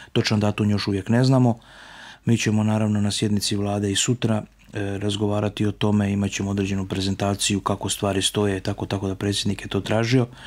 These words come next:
U tom smislu, evo, e, moram biti zadovoljan jer usprkos i koroni i svim ovim događanjima u posljednje vrijeme, ti veliki infrastrukturni projekti, naravno i Pelješki most, su se gradili u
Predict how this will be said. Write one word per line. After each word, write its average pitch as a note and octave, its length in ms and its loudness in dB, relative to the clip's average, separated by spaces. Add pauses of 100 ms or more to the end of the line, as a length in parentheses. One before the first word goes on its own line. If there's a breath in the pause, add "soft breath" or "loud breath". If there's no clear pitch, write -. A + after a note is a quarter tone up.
(300 loud breath)
U G#2+ 100 6
tom A2+ 200 2
smislu, G#2+ 480 4
evo, G2+ 300 2 (480 loud breath)
e, - 100 -6 (720)
moram A2+ 420 4
biti G#2 140 4
zadovoljan A2+ 580 4
jer A2 240 4 (240)
usprkos - 580 2
i B2+ 60 2
koroni A2 800 2
i G#2 440 -2
svim A2+ 360 2
ovim G#2 580 2
događanjima G#2+ 680 2
u G2 40 -2
posljednje A2 440 4
vrijeme, A#2+ 360 4 (800 loud breath)
ti C#3 140 4
veliki C#3 340 4
infrastrukturni C3+ 640 2
projekti, C3 400 2
naravno C3 280 4
i B2 40 2
Pelješki C3 440 2
most, B2+ 300 2
su - 120 -6
se - 180 0
gradili A#2 720 2
u - 420 -6